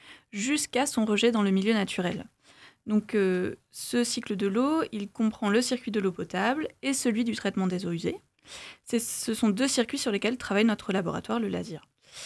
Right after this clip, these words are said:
Donc, pour expliquer ce petit cycle de l'eau, nous avons imaginé ensemble,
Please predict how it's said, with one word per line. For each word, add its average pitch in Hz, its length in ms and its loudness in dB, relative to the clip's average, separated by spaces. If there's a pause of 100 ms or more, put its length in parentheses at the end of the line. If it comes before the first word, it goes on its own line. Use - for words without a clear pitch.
(400)
Donc, 226 180 4
pour 262 140 0
expliquer 277 360 -2
ce 233 140 -2
petit 247 320 -4
cycle 233 300 -2
de 196 80 4
l'eau, 262 420 4
nous 214 220 2
avons 208 240 4
imaginé 202 480 2
ensemble, 311 580 2